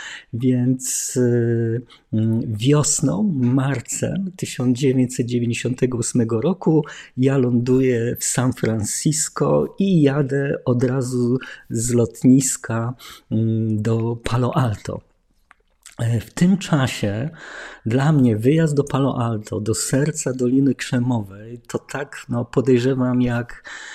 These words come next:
e, teraz, no, nie wiem, lot na Marsa, o, SpaceXem.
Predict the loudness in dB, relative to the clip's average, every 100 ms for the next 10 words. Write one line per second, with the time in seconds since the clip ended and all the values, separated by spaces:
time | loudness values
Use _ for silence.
0 | -18 -16 -4 -2 0 0 -2 -4 -4 -2
1 | 0 -2 -4 -2 2 2 4 6 4 4
2 | 0 0 0 0 -4 -4 -2 -2 -4 -8
3 | -16 -8 -4 -2 -2 -2 -2 -4 -4 -2
4 | 0 2 0 -2 -6